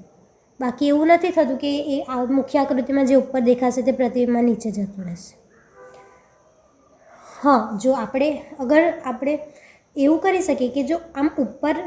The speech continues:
કોઈ આકૃતિ આપી છે અને નીચે દર્પણ રાખીએ તો એ ઉપરની વસ્તુ નીચે દેખાઈ શકે. પણ અગર જો ડાબી અને જમણીવાળી વાત હોય તો તમે અહીંયા આકૃતિ મૂકી છે અને અહીંયા એક મિરર મૂ-,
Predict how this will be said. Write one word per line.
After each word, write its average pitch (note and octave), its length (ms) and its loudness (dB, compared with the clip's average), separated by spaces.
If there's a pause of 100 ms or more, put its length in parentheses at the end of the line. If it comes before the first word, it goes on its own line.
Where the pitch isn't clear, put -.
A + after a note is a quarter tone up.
કોઈ D4 160 0
આકૃતિ A#3+ 380 -2
આપી A#3+ 240 -4
છે D#4 180 4
અને E4+ 140 4
નીચે D#4 360 4
દર્પણ D4 400 2
રાખીએ D#4 280 -2
તો - 180 -6
એ D4+ 200 2
ઉપરની D4 360 2
વસ્તુ D4 260 0
નીચે C#4 280 0
દેખાઈ B3 320 0
શકે. - 280 -14 (440)
પણ C#4+ 160 -2 (100)
અગર C#4 220 4
જો C4+ 140 2 (160)
ડાબી A#3 360 4
અને D4+ 120 6
જમણીવાળી B3+ 720 4
વાત A3+ 320 -4
હોય A3 200 -4 (440)
તો B3+ 60 -8
તમે C4+ 280 4
અહીંયા C#4 280 8
આકૃતિ A#3+ 320 0
મૂકી B3 360 2
છે B3+ 220 -2
અને C4+ 240 0
અહીંયા C#4 180 6
એક C#4+ 60 2
મિરર B3+ 320 4
મૂ-, C4 160 0